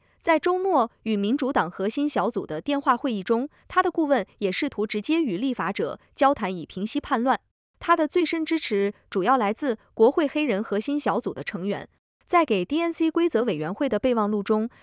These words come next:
三位前党主席提到，除俄亥俄州外，还有其他几个州也有早期选票截止日期。他们建议，任何推迟到八月晚些时候的行动，都可能招致保守派律师挑战选举程序。霍夫曼表示，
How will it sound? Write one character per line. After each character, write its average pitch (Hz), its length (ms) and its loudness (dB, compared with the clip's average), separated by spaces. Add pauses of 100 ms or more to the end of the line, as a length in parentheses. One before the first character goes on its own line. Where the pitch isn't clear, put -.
(120)
三 370 200 2
位 349 120 0
前 202 220 -2
党 202 180 0
主 165 140 -4
席 190 160 -8
提 175 180 -6
到， 185 240 0 (220)
除 277 160 0
俄 262 160 2
亥 285 180 0
俄 202 140 -2
州 320 160 0
外， 330 240 2 (240)
还 240 100 2
有 208 140 2
其 226 160 -4
他 381 180 -2
几 190 140 -4
个 190 100 -4
州 269 180 2
也 220 140 0
有 185 240 0 (160)
早 175 160 -2
期 254 180 -6
选 - 200 -2
票 254 280 0 (160)
截 202 160 0
止 - 120 -2
日 190 160 -4
期。 233 280 -6 (360)
他 370 160 2
们 359 120 2
建 285 280 2
议， 196 180 -2 (220)
任 392 160 4
何 233 120 4
推 285 200 0
迟 202 160 0
到 220 180 4
八 277 220 4
月 285 120 4
晚 170 160 -2
些 247 200 -2
时 196 160 0
候 247 120 2
的 208 60 0
行 175 240 -6
动， 202 240 0 (220)
都 359 120 4
可 202 200 -2
能 160 160 -4
招 294 180 4
致 285 140 0
保 190 180 0
守 - 160 -2
派 220 160 -4
律 208 160 -2
师 262 300 -4 (120)
挑 170 200 -6
战 190 180 -2
选 190 240 -2
举 170 140 -6
程 - 240 -12
序。 - 240 -6 (360)
霍 - 160 2
夫 359 140 0
曼 359 180 4
表 190 160 0
示， 208 300 -2